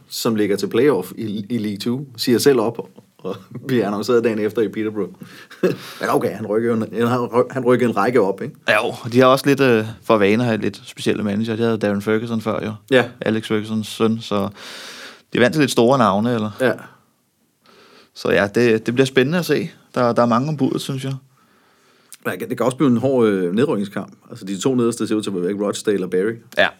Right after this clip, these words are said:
Speaker 2: Ja, de,
Speaker 1: Pudsigt
Speaker 2: de
Speaker 1: nok lokale rivaler.
Speaker 2: Ja, præcis. Jeg tror også, øh, M K Dons tager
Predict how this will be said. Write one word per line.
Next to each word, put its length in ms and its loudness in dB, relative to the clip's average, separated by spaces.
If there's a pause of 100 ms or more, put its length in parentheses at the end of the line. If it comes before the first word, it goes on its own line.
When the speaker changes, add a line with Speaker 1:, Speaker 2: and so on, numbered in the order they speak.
(380)
Speaker 2:
Ja, 140 4
de, 440 4 (100)
Speaker 1:
Pudsigt 160 2
Speaker 2:
de 60 -2
Speaker 1:
nok 180 -6
lokale 320 0
rivaler. 280 0 (180)
Speaker 2:
Ja, 160 4
præcis. 540 -4 (1120)
Jeg 120 0
tror 160 2
også, 240 4
øh, 240 6
M 40 -2
K 180 2
Dons 420 -2
tager 340 -2